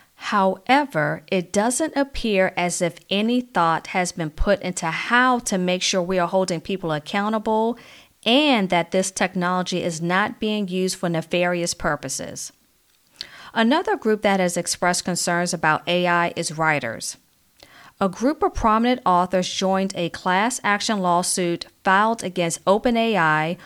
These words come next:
over allegations that products like Chat G P T make illegal use of their copyrighted work. Some of these authors include John Grisham, as well as George R R Martin, the author of the Game of Thrones series.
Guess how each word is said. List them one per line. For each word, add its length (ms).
over 300
allegations 720
that 240
products 480
like 200
Chat 360
G 200
P 220
T 480
make 220
illegal 420
use 300
of 100
their 140
copyrighted 760
work. 360
Some 240
of 80
these 200
authors 420
include 340
John 280
Grisham, 640
as 180
well 300
as 180
George 460
R 220
R 220
Martin, 600
the 180
author 420
of 200
the 100
Game 340
of 100
Thrones 360
series. 680